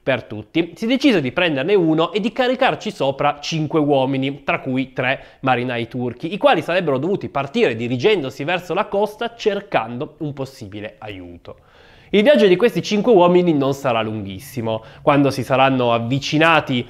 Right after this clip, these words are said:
infatti alla costa, verranno intercettati da una nave inglese, nave inglese che in realtà stava rientrando verso Alessandria d'Egitto scortando il Liverpool, un incrociatore che era stato danneggiato.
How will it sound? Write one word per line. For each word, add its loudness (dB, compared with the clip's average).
infatti 2
alla 4
costa, 4
verranno 2
intercettati -2
da 0
una 0
nave -4
inglese, -8
nave 0
inglese 0
che 4
in 6
realtà 0
stava -4
rientrando 0
verso -6
Alessandria -6
d'Egitto -8
scortando -8
il -6
Liverpool, -2
un -10
incrociatore -4
che 0
era 2
stato -6
danneggiato. -10